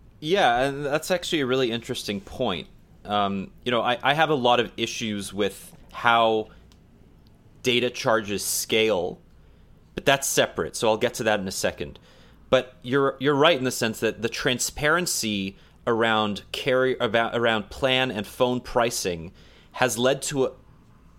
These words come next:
a, a more educated customer base.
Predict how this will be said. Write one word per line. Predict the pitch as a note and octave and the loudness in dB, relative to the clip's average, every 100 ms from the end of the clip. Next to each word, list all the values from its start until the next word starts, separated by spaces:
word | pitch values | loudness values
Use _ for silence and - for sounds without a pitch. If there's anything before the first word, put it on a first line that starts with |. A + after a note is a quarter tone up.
| - - - - | -20 -20 -20 -18
a, | - C2+ - G2 - | -16 -14 -12 -8 -2
a | C3 | -2
more | B2+ C#3+ F#3 C3 | 2 2 2 2
educated | B2+ C3+ - C#3+ C3 A#2+ G2+ - - - _ - - - | -2 -2 -4 0 2 2 -2 -10 -20 -20 _ -20 -20 -6
customer | - F#3+ - B2+ F#2+ | -2 0 -2 -2 -2
base. | E2 D2+ - - - | -2 -4 -6 -10 -12